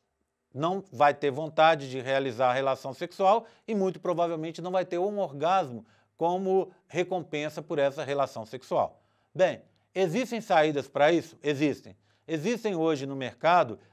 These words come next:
anticoncepcionais que têm na sua composição análogos sintéticos da testosterona. Isso mesmo, testosterona, hormônio masculino.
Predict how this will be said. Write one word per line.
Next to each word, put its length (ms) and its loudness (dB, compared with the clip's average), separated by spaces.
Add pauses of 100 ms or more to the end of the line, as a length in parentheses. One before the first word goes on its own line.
(140)
anticoncepcionais 1160 -2 (180)
que 120 -6
têm 180 -2
na 120 -6
sua 180 -2
composição 680 -4 (220)
análogos 560 0
sintéticos 640 -4
da 140 -2
testosterona. 960 -2 (300)
Isso 160 -6
mesmo, 360 2
testosterona, 840 -2 (200)
hormônio 440 -4
masculino. 580 -4